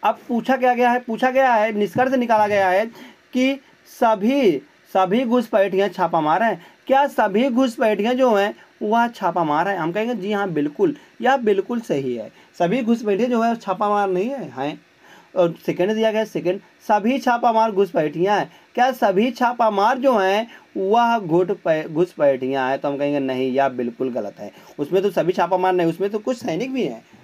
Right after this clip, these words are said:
और कुछ के खाली भी हैं, तो यहाँ पर यह गलत हो जाएगा। अगर फिर बात करते हैं थर्ड में, तो कुछ छापा मार घुसपैठियाँ हैं।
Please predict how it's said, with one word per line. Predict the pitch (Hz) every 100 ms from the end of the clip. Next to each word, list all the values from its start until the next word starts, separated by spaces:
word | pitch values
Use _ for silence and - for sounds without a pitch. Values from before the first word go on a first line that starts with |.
| -
और | 170
कुछ | 214 233
के | 240
खाली | 233 165 220
भी | 240
हैं, | 226 247 _ - _
तो | 185
यहाँ | 175 226
पर | 247 240 175
यह | 202 175
गलत | 143 147 147
हो | 117
जाएगा। | 95 104 107 _ - _
अगर | 147 180
फिर | 214 233
बात | 226 226
करते | 220 226
हैं | 220
थर्ड | - 180 202
में, | 220 240 - _ -
तो | 175
कुछ | 269 269 233
छापा | 226 226 220
मार | 208 214
घुसपैठियाँ | 185 185 - 143 127 131 139 131
हैं। | 131 117